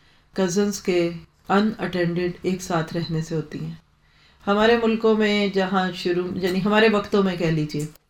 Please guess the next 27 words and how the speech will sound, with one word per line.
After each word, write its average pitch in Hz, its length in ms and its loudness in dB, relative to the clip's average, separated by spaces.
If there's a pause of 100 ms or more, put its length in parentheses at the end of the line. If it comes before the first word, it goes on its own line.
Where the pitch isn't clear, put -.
(400)
उस 262 220 2
उम्र 262 220 2
में 269 100 0
होता 220 280 2
क्या 226 220 0
था 214 100 -2
कि 214 160 -2
जब 202 200 2
young 196 280 2
बच्ची, 180 260 -2
बारह 208 280 2
तेरह 196 240 0
साल 180 240 -2
की 175 100 -4
आपकी 180 300 -2
young 180 200 -2
बच्ची 175 340 -2
है, 185 120 -2
वो 175 140 -2
चली 202 320 2
गई 185 360 0 (400)
अपने 175 540 -4
किसी 180 400 -4
uncle 185 380 0
के 175 120 -2
घर 170 160 -4
रहने। 156 320 -4